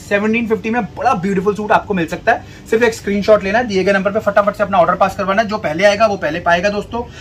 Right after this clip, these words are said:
सिंगल सिंगल suit की sale है, और अगर visit करना है please बिल्कुल भी time वे-,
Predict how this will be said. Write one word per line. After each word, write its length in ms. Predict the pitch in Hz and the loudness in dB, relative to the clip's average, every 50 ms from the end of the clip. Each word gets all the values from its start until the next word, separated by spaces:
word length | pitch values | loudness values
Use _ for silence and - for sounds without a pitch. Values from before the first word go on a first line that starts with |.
| - - | -18 -10
सिंगल 280 | - - 180 185 202 202 | -6 -4 0 0 0 0
सिंगल 240 | 208 214 208 220 214 | 2 2 0 0 0
suit 200 | 220 214 190 - | 0 -4 -6 -4
की 140 | - 233 - | -4 -6 -4
sale 320 | - - 175 170 190 208 | -2 -2 0 2 4 6
है, 240 | - 370 - - - - - - - - - - - - - - - - - - - - | 4 4 4 -2 -14 -20 -20 -20 -20 -20 -20 -20 -20 -20 -20 -20 -20 -20 -20 -20 -14 -6
और 140 | - 175 190 | -2 -2 0
अगर 160 | 190 208 208 | 0 0 0
visit 320 | 175 180 185 185 220 208 - | 0 0 0 0 0 -2 0
करना 200 | 226 220 220 240 | -2 2 2 2
है 140 | 233 233 - | 0 0 -2
please 220 | 208 214 233 220 180 | -4 -4 -2 -2 -2
बिल्कुल 300 | 180 202 190 - 226 220 | -4 -4 -2 -2 -2 -2
भी 80 | 226 233 | 2 4
time 240 | 233 214 214 214 | 4 4 4 2
वे-, 160 | 202 208 214 | 0 0 -2